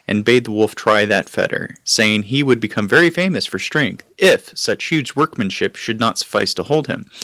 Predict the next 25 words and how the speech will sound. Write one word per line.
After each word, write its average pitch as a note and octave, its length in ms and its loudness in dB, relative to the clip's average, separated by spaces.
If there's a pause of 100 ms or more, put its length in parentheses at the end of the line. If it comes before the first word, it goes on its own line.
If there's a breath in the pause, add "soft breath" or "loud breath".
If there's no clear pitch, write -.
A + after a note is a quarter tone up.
(360 loud breath)
But F3 100 6
the F3 60 -4
wolf E3+ 240 2
thought A#2+ 360 0
that A2 260 2
this A2 180 0
fetter G#2 420 0 (100)
was G#2+ 160 0
very F#2 240 0
strong. - 440 -2 (100)
He A2+ 120 2
considered C3+ 440 0
also A#2+ 320 0
that - 220 2
strength A#2 460 -4 (300 soft breath)
had G#2+ 140 0
increased A2+ 460 0
in G#2 80 -4
him G2 180 -4
since G2+ 360 -2
the G#2 140 -6
time G2 340 0
he G#2 120 -4
broke F#2+ 360 2
Leidnir. A2+ 520 -4